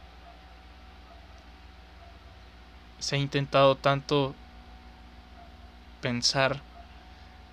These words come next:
y taladrarse la cabeza en regresar en el tiempo, que a veces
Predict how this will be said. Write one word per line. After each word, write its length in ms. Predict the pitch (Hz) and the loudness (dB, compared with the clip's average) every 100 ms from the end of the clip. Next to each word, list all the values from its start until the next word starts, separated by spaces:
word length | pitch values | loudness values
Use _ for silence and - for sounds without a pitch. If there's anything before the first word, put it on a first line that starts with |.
| - - | -20 -4
y 120 | 139 123 | -4 0
taladrarse 640 | 123 120 120 123 131 139 | 0 2 2 2 0 -2
la 140 | 131 | -4
cabeza 380 | - 120 135 143 | -2 0 2 0
en 80 | 135 | -2
regresar 400 | 127 120 - 131 | -2 -4 -4 -2
en 140 | 131 | -2
el 140 | 120 117 | -4 -6
tiempo, 360 | 131 131 151 - - - - - - - - | -6 -6 -8 -12 -16 -20 -18 -20 -20 -18 -10
que 400 | - 120 117 117 | -4 -2 -2 -2
a 100 | 113 | 0
veces 580 | 117 - 127 120 - | 0 -2 0 0 0